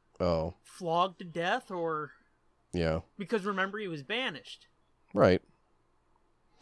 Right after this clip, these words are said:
Speaker 1: I like that he, that he brings up life debt.
Speaker 2: Yeah, that was cool.
Speaker 1: Yep. Since it's never, like, it had never been canon until then, the whole life debt thing, really.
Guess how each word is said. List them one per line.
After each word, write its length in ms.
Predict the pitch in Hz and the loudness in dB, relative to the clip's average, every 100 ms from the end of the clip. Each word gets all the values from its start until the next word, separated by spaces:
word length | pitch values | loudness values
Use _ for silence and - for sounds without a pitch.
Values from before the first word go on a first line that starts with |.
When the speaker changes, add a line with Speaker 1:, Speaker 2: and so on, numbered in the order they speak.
| - - _ _ _ - | -20 -20 _ _ _ 2
Speaker 1:
I 40 | 113 | 6
like 220 | 127 135 | 6 6
that 120 | 95 | 4
he, 260 | 87 85 82 - _ _ _ | 6 2 -2 -14 _ _ _
that 100 | 92 | 0
he 60 | 82 | 2
brings 340 | 87 87 82 | 2 0 0
up 140 | 80 | -2
life 340 | 73 78 85 - | 2 4 4 2
debt. 260 | 78 76 - _ - _ _ _ _ _ _ _ | -2 -2 -6 _ -20 _ _ _ _ _ _ _
Speaker 2:
Yeah, 360 | 185 170 165 139 | -6 -2 -2 -4
that 180 | 143 156 | -6 -8
was 220 | 151 - _ | -10 -12 _
cool. 360 | - 139 131 127 _ _ _ _ _ _ _ - | -16 -14 -14 -18 _ _ _ _ _ _ _ -2
Speaker 1:
Yep. 240 | 82 82 _ _ | -2 -2 _ _
Since 400 | - 101 - - - | 0 0 2 -2 -2
it's 160 | - | 0
never, 300 | 101 104 92 | 6 6 6
like, 240 | 85 82 - _ _ _ - | 6 4 0 _ _ _ 2
it 140 | 107 | 6
had 140 | 98 95 | 6 6
never 180 | 120 | 6
been 180 | 101 92 | 6 4
canon 420 | - 104 104 92 | 2 2 4 4
until 280 | 82 87 87 | 0 -2 -2
then, 400 | 90 87 87 87 - _ _ _ _ _ | 2 2 0 -4 -10 _ _ _ _ _
the 80 | - | -2
whole 180 | 82 78 | 0 2
life 280 | 73 82 - | 2 0 -2
debt 240 | 85 - | -4 -2
thing, 200 | 82 87 | -4 -2
really. 340 | 85 87 90 | 0 2 0